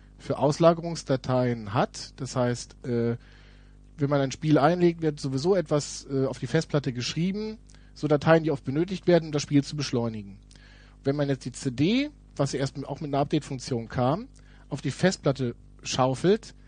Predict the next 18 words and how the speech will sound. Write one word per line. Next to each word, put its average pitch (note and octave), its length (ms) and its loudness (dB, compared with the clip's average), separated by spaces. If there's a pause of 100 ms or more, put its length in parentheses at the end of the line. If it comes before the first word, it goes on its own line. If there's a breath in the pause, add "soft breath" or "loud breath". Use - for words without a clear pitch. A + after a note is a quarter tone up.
(2000 soft breath)
weiß C3+ 600 2
das C#3+ 160 2
Spiel, G3 320 4
das D#3 180 4
nicht C#3+ 220 -6
wirklich D#3+ 340 2
ist, B2+ 120 -8
behandelt D3+ 500 2
diese C3+ 180 -2
Festplatteninstallation D#3+ 1160 -2
wie E3 160 0
eine D3 200 -2
C C#3+ 200 -6
D C#3+ 180 4
beziehungsweise A#2+ 320 -4
D C3+ 140 2
V A2+ 160 -4
D G2+ 200 -6